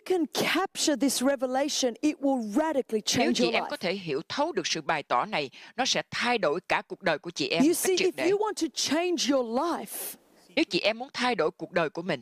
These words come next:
Speaker 1: you have to change your thoughts.
Speaker 2: chị em phải thay đổi sự suy nghĩ của mình.
Speaker 1: So the Bible says, "As a man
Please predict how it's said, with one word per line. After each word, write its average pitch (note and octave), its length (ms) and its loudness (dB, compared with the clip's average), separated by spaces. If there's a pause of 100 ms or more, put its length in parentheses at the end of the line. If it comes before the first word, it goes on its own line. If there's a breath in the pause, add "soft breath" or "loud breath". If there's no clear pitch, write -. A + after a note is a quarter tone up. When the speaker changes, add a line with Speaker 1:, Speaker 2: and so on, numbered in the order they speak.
Speaker 1:
you F4 80 4
have D4+ 120 -2
to D4 200 -2
change A#3 280 0 (100)
your D4 140 0
thoughts. - 440 -2
Speaker 2:
chị F3+ 100 -2
em G#3+ 160 -2
phải G#3+ 180 -6
thay C4 200 0
đổi F3+ 180 0
sự E3 140 0
suy A3+ 180 -2
nghĩ D#3+ 160 -4
của - 160 -6
mình. E3+ 200 -4 (680)
Speaker 1:
So F#4+ 180 2
the F4+ 100 -2
Bible G4 380 0
says, E4 240 0
"As F4+ 340 -2
a F#4 40 4
man D4+ 340 2